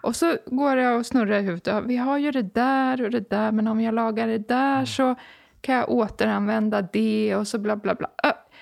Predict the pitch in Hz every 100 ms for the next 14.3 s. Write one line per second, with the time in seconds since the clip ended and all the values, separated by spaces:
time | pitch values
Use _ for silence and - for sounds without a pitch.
0 | - - 294 - 262 349 370 302 269 254
1 | - _ 247 269 262 185 185 180 - 170
2 | 175 214 202 214 277 - 254 254 254 254
3 | 277 285 262 269 339 359 - - - -
4 | - - 247 247 233 226 _ _ _ -
5 | 110 _ - 254 247 254 233 - - 254
6 | 233 226 - 349 330 247 220 196 214 202
7 | - 208 190 190 - - 180 - 196 190
8 | 190 190 - _ - - 196 202 180 170
9 | - 220 208 185 - 180 - 208 202 190
10 | 226 240 - - _ _ _ _ _ _
11 | _ _ _ _ - - 220 208 214 254
12 | - - 311 220 208 196 247 - - 226
13 | 302 339 - 214 226 - 107 107 101 -
14 | - 104 104